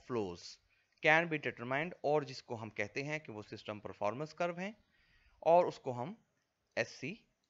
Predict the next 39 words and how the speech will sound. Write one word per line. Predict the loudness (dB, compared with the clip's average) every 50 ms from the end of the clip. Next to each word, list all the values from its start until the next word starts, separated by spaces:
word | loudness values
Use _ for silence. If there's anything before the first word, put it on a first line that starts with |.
| _
कह | 0 0 0
सकते | 0 -4 -12 _ -14 -16
हैं, | -16 -16 -20 -20 _ _ _ _ _ _ _ _ _ _ _ _ _ _ -14
ठीक | -14 -12 -10 -12
है, | -8 -2
एससी | 0 -2 -2 -2 -6 -10 -8
मतलब | -8 -6 -8 -8 -8 -6 -4
ये | -4 -4 -4 -4 -10 _ -12 -12
एससी | -12 -10 -8 -8 -6
वन, | -6 -6 -6 -8 -10
एससी | -14 -14 -12 -14 -14
टू। | -14 -14 -20 -20 _ _ _ _ _ _ -14
तो | -12 -8
these | -4 -2 0 4 6
are | 6 6 8
also | 6 4 4 2 -4 0
called | 4 4 4 4 2
system | -6 -10 -6 -6 -6 -6
performance | -4 -2 2 2 2 2 0 -4 -2
curve। | 0 0 0 0 -4 -8 -8
These, | -6 -6 -6 -6 -8 -14 -18 _ -20 -20 -20 -20 -12 -6
इनको | -4 0 6 6 6
हम | 6 6
कह | 4 4
सकते | 2 2 -4 -4 -2
हैं | -2 -2
ये | -2 -4 -4
सिस्टम | -4 -6 -4 0 0 0 2
कर्व | 4 4 4 4 4
हैं, | 0 -2 -2
इनको | -2 -4 0 0 -2
हम | 0
कह | 0 -2 -2
सकते | -2 -2 -8 -6 -4
हैं | -4 -4
सिस्टम | -6 -8 -12 -10 -8 -8 -6
रेजिस्टेंस | -6 -8 -8 -10 -12 -12 -12 -12
कर्व | -10 -10 -10 -10
हैं। | -14